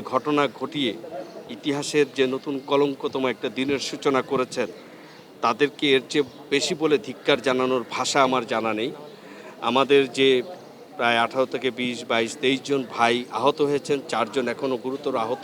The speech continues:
হয়ে হাসপাতালের বিছানায় কাতরাচ্ছে। আমরা হয়তো এখানে, এখানে এসে আন্দোলন করছি, কিন্তু আমরা একটা জিনিস বলতে চাই, চব্বিশ ঘন্টা পার হয়ে যাওয়ার আগ মুহূর্ত পর্যন্ত এত লজ্জাজনক যে গতকালকে তারা কেউ আমাদের এই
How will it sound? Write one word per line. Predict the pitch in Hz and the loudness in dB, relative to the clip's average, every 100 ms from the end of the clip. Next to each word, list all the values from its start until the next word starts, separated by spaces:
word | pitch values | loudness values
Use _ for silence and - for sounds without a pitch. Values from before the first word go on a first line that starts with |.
| 123 | 0
হয়ে | 120 - - - - | 0 -2 -14 -16 -2
হাসপাতালের | 135 - 147 139 139 131 | -2 -2 -2 0 2 2
বিছানায় | 131 - 135 127 120 | -2 -4 0 0 2
কাতরাচ্ছে। | 127 - 151 143 - 170 170 - - | -2 0 -2 -2 -2 -4 -4 -14 -10
আমরা | 117 127 131 | -2 2 2
হয়তো | 127 - | 0 0
এখানে, | 120 - 131 127 117 - - - - | 0 0 0 0 0 -10 -16 -16 -6
এখানে | 135 139 143 | -4 0 0
এসে | 139 131 | 2 0
আন্দোলন | 135 135 139 135 | 0 2 0 0
করছি, | 147 143 170 185 - - - - | -2 -2 -2 -6 -10 -18 -18 -18
কিন্তু | - 131 | -4 0
আমরা | 139 156 | 4 4
একটা | 156 170 | 2 2
জিনিস | 165 151 | 0 0
বলতে | 151 156 | 0 2
চাই, | 170 165 | 2 2
চব্বিশ | 160 143 147 | 0 -2 -4
ঘন্টা | 156 151 156 | -2 0 0
পার | 151 143 139 | 4 4 2
হয়ে | 135 147 143 | 6 8 8
যাওয়ার | 135 147 151 160 - | 8 8 6 4 0
আগ | 127 - | -4 -2
মুহূর্ত | 143 185 - 185 | 0 0 2 0
পর্যন্ত | 165 135 147 - 107 - - - - 127 | 2 0 -2 -4 -10 -10 -20 -20 -14 -10
এত | 120 | -2
লজ্জাজনক | 147 160 151 175 180 170 | 4 4 4 2 2 0
যে | 151 135 | 0 0
গতকালকে | 147 170 180 175 196 | 0 0 0 0 -2
তারা | 180 165 165 - | 2 4 4 2
কেউ | 214 226 131 - - | 2 2 -2 -6 -4
আমাদের | 143 156 147 | 2 2 2
এই | 151 | 2